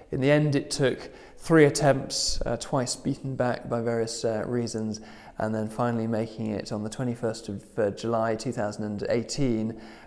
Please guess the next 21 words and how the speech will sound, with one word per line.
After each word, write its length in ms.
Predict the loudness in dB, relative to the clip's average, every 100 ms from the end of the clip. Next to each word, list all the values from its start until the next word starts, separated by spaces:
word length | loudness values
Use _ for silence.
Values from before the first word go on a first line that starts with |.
| -4
uh, 40 |
uh, 680 | 0 2 2 0 0 2 2
which 200 | 2 4
was, 240 | 4 2 6
which 180 | 8 8
was 120 | 6
absolutely 360 | 4 2 2
incredible. 520 | 2 4 4 6 6 4
It 120 | 4
was, 260 | 0 0 -2
it 100 | 0
was 180 | 2
everything 420 | 4 6 6 6 4
I 100 | 4
wanted 420 | 6 4 2 -4
it 120 | -4
to 100 | -6
be. 300 | 2 4 4
It 100 | 4
was 160 | 2
a, 120 | 2